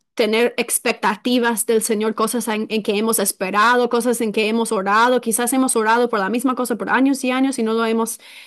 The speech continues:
recibido la respuesta que queremos.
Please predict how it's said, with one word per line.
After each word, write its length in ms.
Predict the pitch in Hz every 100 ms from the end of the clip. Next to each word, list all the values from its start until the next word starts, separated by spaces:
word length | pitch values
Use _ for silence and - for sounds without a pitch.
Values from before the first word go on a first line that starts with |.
| - _ -
recibido 640 | 220 214 214 226 220 240
la 200 | 240 208
respuesta 480 | 208 208 - 208 226
que 160 | 226 214
queremos. 580 | 208 202 214 247 311